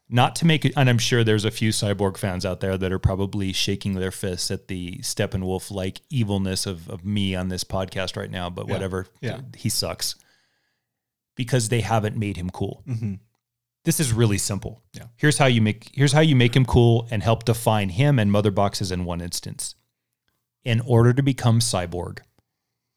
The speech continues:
Speaker 1: he is the mother box. If it's a living computer,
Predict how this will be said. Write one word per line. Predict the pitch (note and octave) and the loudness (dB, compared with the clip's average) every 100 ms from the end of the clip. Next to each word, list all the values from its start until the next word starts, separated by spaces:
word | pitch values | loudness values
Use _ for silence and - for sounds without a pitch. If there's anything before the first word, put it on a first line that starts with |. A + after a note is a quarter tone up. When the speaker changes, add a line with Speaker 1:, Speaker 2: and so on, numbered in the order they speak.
| _ _ | _ _
Speaker 1:
he | _ - A#2 G#2+ A2 A#2 _ _ | _ 0 2 2 0 -6 _ _
is | G2+ G2 F#2+ F2+ - _ _ | -2 -2 -2 -4 -6 _ _
the | F#2+ | -8
mother | F#2 E2+ | -6 -6
box. | E2 - - - - _ _ _ _ _ _ _ | -6 -10 -8 -10 -10 _ _ _ _ _ _ _
If | A#2+ | -2
it's | A#2 A2+ | -2 0
a | G#2+ | -2
living | F#2+ G2+ A2 B2 | 2 2 4 4
computer, | - C3+ - A2 F2 | 4 2 4 0 0